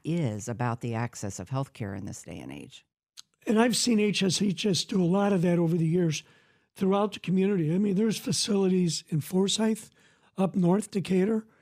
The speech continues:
Speaker 2: East Decatur, uh, South Decatur. These are med group doctors, right?
Speaker 1: Yes.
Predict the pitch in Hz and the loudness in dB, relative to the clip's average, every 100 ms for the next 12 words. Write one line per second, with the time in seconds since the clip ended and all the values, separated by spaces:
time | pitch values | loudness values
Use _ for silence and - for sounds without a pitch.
0 | _ _ - 226 - - 196 175 196 208 | _ _ 0 0 0 -2 -2 0 2 2
1 | 214 - _ _ _ _ 185 170 160 143 | -2 -4 _ _ _ _ 0 2 2 2
2 | 214 220 - 190 190 202 214 - _ _ | 0 0 -2 -4 -2 0 -2 -6 _ _
3 | _ _ _ - 220 226 226 208 175 - | _ _ _ -2 0 2 2 2 0 -4
4 | _ _ _ - 214 226 240 208 - 175 | _ _ _ -2 0 2 0 0 -2 -2
5 | - 151 170 165 294 123 120 175 - | -4 -6 -4 -4 -4 -6 -6 -6 -12